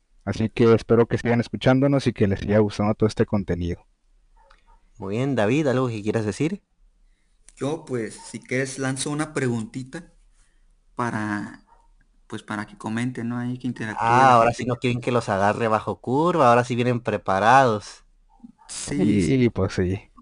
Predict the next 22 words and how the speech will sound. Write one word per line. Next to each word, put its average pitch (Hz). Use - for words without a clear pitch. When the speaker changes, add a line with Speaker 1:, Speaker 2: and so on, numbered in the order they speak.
Speaker 3:
Tampoco 127
estaba 220
tan 151
preparado. 113
Es 123
el 185
partido 147
de 156
la 131
jornada, 131
ya 147
lo 143
dijiste 131
tú, 147
Freddy, 160
el 110
clásico 123
joven. 147
Yo 117
quería, 127
pues, -
preguntarles, 120